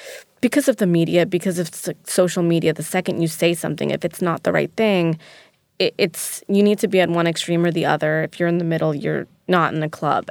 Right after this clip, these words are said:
And what I saw with desire was that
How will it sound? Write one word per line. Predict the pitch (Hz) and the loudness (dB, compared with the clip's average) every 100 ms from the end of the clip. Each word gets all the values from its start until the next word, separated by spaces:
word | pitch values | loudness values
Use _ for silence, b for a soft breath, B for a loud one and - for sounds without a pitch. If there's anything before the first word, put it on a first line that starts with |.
| - | -2
And | 165 170 151 - _ - | 2 2 0 -6 _ 0
what | 190 | 2
I | 190 | 2
saw | - 190 175 | 0 0 2
with | 170 - | 0 -4
desire | 165 - 165 175 165 160 B B B B - | -6 -4 -2 0 0 0 B B B B 2
was | 190 156 | 2 4
that | 175 170 160 160 - | 2 2 2 -2 -12